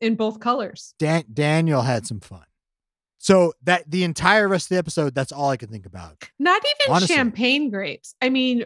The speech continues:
Speaker 1: honestly, you've got Kronos coming and you couldn't even get champagne grapes.
Speaker 2: This is
Speaker 1: Those are,
Speaker 2: inadequate.
Speaker 1: those are delicious. They just got your average. I hope they were at least seedless.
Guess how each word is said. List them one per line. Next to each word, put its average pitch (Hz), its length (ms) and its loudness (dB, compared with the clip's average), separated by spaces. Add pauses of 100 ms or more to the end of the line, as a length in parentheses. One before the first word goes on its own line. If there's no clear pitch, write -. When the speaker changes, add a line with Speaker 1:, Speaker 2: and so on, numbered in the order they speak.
Speaker 1:
honestly, 349 1000 0
you've 294 220 -2
got - 260 -2
Kronos 254 460 -4
coming 302 360 -6
and 220 120 -4
you 233 100 -6
couldn't 254 200 -6
even 233 200 -2
get 214 180 -2
champagne 202 520 -4
grapes. 294 480 -6 (260)
Speaker 2:
This 127 220 -6
is 90 140 -12
Speaker 1:
Those 131 160 -8
are, 117 40 -4
Speaker 2:
inadequate. 120 760 -4 (260)
Speaker 1:
those 294 240 -4
are 370 80 0
delicious. 240 600 -4
They 254 120 0
just 262 220 -6
got 254 180 0
your 226 240 -2
average. 214 680 -4 (200)
I 214 60 -4
hope 240 160 -2
they 349 100 2
were 254 80 2
at 196 80 -4
least - 320 -6
seedless. 208 640 -12